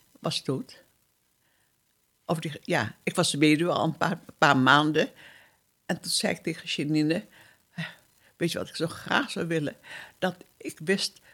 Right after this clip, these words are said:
hoe het met Hans was. Maar ik weet niet." We hadden zelf op tv gevraagd: "Hoe moet je dat doen?" En Janine, die had dus dat, een klein berichtje gesen-, gezocht of ge-, ges-,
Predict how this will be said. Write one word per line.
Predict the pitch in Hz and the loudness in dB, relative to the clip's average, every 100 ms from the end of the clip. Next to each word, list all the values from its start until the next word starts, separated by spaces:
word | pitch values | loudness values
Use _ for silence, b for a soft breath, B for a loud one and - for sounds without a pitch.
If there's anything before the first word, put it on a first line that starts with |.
| b b _ _ _ | b b _ _ _
hoe | - 220 175 | -10 -2 0
het | 120 - | 0 -2
met | - | -4
Hans | - - 220 233 - | -6 -8 -4 -2 -2
was. | - 113 - B B B | -2 -4 -6 B B B
Maar | 269 | -16
ik | - | -14
weet | - 196 | -14 -14
niet." | 381 311 _ _ b b | -10 -12 _ _ b b
We | - | 4
hadden | 196 165 | 4 6
zelf | 214 185 | 2 2
op | - - | -2 0
tv | 180 175 240 214 | 2 4 2 -2
gevraagd: | 180 - 160 - - B B B B - | -2 0 0 0 -12 B B B B -18
"Hoe | - 180 | -10 -6
moet | 190 175 | -4 -2
je | |
dat | - - | -4 -6
doen?" | 196 226 - b b b b b b - | -6 -8 -12 b b b b b b 0
En | 185 175 - - | 2 2 -4 -6
Janine, | - - 175 220 190 156 285 - _ _ _ b b b b b _ _ | -2 0 0 2 4 4 0 -10 _ _ _ b b b b b _ _
die | 180 190 | 0 0
had | 170 202 - | 0 -6 -4
dus | 156 - - | -6 -6 -8
dat, | - 139 - b b b | -6 -6 -10 b b b
een | - 175 | -6 -4
klein | - 233 262 185 | 2 4 4 2
berichtje | 247 269 - | -2 -4 -6
gesen-, | - 170 160 - 139 - | -4 -2 0 2 0 -2
gezocht | - 170 170 - - - B B B B | -4 -2 -2 -4 -8 -20 B B B B
of | 170 | 4
ge-, | 170 165 - - | 4 0 -2 -10
ges-, | 147 151 151 - - | -4 0 2 0 -4